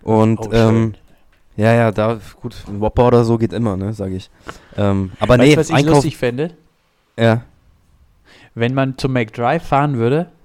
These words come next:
Speaker 2: da bestellt irgendwie eine Junior-Tüte und dann aber sagt, „Ich lass es mir bringen“ und fährt dann wieder heim.
Speaker 1: <laughs>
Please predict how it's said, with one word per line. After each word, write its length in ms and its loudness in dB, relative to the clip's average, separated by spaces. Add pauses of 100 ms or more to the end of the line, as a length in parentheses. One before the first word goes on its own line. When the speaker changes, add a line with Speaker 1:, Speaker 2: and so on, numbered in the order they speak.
Speaker 2:
da 120 0
bestellt 520 -4
irgendwie 240 -6
eine 100 -4
Junior-Tüte 640 -2
und 160 -4
dann 140 -2
aber 160 -4
sagt, 320 -6
„Ich 100 -14
lass 160 -4
es 120 -18
mir 120 -8
bringen“ 400 -4
und 200 -18
fährt 260 -2
dann 160 4
wieder 440 -2
heim. 220 -4 (1300)
Speaker 1:
<laughs> 260 -2